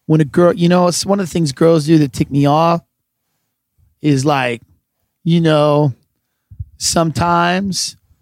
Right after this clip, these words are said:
like, they pretend to, like, not want something, but they really want it. And I wish they would just come out and, like,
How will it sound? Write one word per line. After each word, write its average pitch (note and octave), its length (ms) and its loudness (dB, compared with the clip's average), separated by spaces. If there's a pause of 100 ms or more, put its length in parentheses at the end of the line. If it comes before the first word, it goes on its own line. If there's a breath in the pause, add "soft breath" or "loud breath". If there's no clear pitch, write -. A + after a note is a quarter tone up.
(280)
like, A#2+ 420 -2 (280)
they D3 160 0
pretend D#3+ 880 -4 (680)
to, - 180 0
like, B2+ 280 -2 (380)
not C#3 300 -2
want C3+ 260 -2
something, E3 480 0
but D3 140 0
they D3 120 2
really C#3 240 0
want C3 340 -2
it. F3 120 -2
And - 40 -6
I C3 80 -2
wish C3+ 180 -2
they D3 100 0
would C3 100 0
just - 180 -4
come D3 200 -2
out C3+ 200 -2
and, - 80 -12
like, A2+ 140 -6